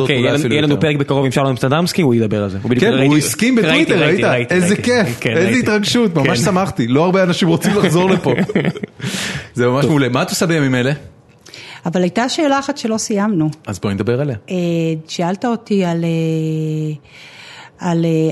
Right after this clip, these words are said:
Speaker 3: האם, אה, מודל היופי... מה שאלת אותי? אה, האם הרזון הוא, הוא הכרחי למודל היופי?
Speaker 2: נכון.
Speaker 3: ואני חשבתי על זה,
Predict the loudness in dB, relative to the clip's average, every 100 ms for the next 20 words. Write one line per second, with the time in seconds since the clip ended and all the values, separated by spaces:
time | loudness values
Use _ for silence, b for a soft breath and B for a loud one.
0 | -2 -2 0 0 0 0 0 2 0 0
1 | 0 0 0 -2 -4 -4 -2 0 0 -2
2 | B B -8 -6 -6 -6 -8 -8 -4 -6
3 | -6 -20 b b b b b _ _ -4
4 | 0 2 0 0 0 -2 -2 -2 0 2
5 | 2 0 -2 -2 0 0 0 -4 -4 -2
6 | -2 -2 -4 -2 0 0 0 0 0 0
7 | 0 -2 -4 -6 -4 -6 -8 -12 -20 -18
8 | -6 -4 -2 0 -2 -2 -6 -4 -4 -6
9 | -8 -6 -6